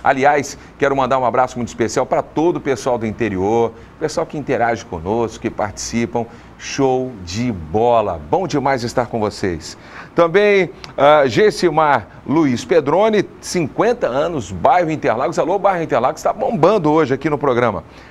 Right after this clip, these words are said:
A Márcia Machado Carlos, também do Interlagos, quarenta e cinco anos. E a, é, a vó Inácia Santana, cinquenta e um anos, córrego Piabanha, lá no interior, participando aqui do nosso programa.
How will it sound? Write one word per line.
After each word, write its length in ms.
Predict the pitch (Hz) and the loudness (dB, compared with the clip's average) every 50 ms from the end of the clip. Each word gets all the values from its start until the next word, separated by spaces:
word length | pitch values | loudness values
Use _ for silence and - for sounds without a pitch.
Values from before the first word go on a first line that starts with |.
| - | -6
A 220 | - 123 - - 151 | -4 -4 0 0 0
Márcia 500 | 139 151 170 196 180 - - 190 180 175 - - - 165 - | 0 0 0 0 0 0 2 0 0 0 -2 -14 -18 -10 -4
Machado 560 | 135 139 165 160 143 - - 196 185 180 170 | 0 2 2 2 2 2 2 2 4 4 4
Carlos, 420 | 135 - 170 170 160 147 135 - - - | 4 4 4 4 4 2 -4 -10 -8 -2
também 540 | - 208 233 262 247 190 151 185 220 240 247 | 0 4 4 4 4 4 4 2 2 2 2
do 80 | 185 208 | 0 0
Interlagos, 760 | 208 165 190 180 175 156 156 165 180 180 175 160 135 - - - - - - | 0 2 2 2 2 4 4 4 4 2 2 0 -6 -10 -12 -20 -20 -12 -2
quarenta 420 | - 185 175 156 185 214 214 208 196 | 2 4 4 4 4 2 2 4 2
e 80 | 170 | 2
cinco 360 | - - - 156 127 131 131 127 | 2 0 -2 -2 0 2 2 2
anos. 480 | 120 117 107 95 85 82 - - - - - - - - | 4 2 2 0 -4 -8 -8 -12 -12 -14 -18 -20 -12 -4
E 320 | - 185 208 240 247 - - - | -2 0 2 2 0 0 0 4
a, 720 | - 160 165 165 165 165 160 156 156 147 139 135 131 120 107 - - - - - | 6 6 6 8 6 6 6 4 4 6 6 6 6 4 2 -2 -12 -20 -14 -6
é, 200 | - 127 123 117 | -2 0 2 2
a 80 | 98 120 | 2 2
vó 260 | 98 120 165 185 175 | 4 4 4 4 4
Inácia 580 | 165 147 135 135 135 143 151 151 - - 170 | 2 0 0 2 2 2 0 -2 0 -2 -2
Santana, 640 | 143 - - 131 117 92 - 107 104 104 110 127 135 | -2 0 0 -2 -2 0 -2 0 0 0 0 -2 -4
cinquenta 460 | - - 131 113 - 107 98 92 127 | -4 -6 -8 -6 -4 -4 -4 -4 -4
e 20 | |
um 140 | 131 139 120 | -4 -2 -2
anos, 280 | 104 107 117 113 - - - - - - - | -2 -4 -4 -8 -10 -16 -20 -20 -20 -8 0
córrego 360 | - 123 113 117 107 - 110 | 2 2 2 2 -2 -6 -6
Piabanha, 640 | 87 - 143 147 139 117 110 110 113 117 120 123 - - - - - - | -4 -2 -2 0 0 0 0 0 0 0 0 -2 -4 -8 -18 -20 -12 -4
lá 240 | - 113 139 147 147 | -2 0 0 0 0
no 80 | 143 | -2
interior, 540 | 135 123 101 131 120 110 104 110 120 123 120 - - - - - - - - - - - - - - - | -2 -2 0 -2 0 0 0 0 0 -2 -2 -6 -14 -20 -20 -20 -20 -20 -20 -20 -20 -20 -20 -20 -8 0
participando 640 | - 127 117 117 - - 123 98 - 120 120 120 110 | 2 2 2 2 -2 -6 -6 -4 -2 -2 -2 -2 -2
aqui 160 | 104 - 120 | -2 -4 -4
do 140 | 107 110 101 | -4 -2 -2
nosso 240 | 107 113 110 - | -2 -4 -4 -4
programa. 400 | - 123 113 113 123 123 131 123 | -4 -2 0 0 0 0 -2 -2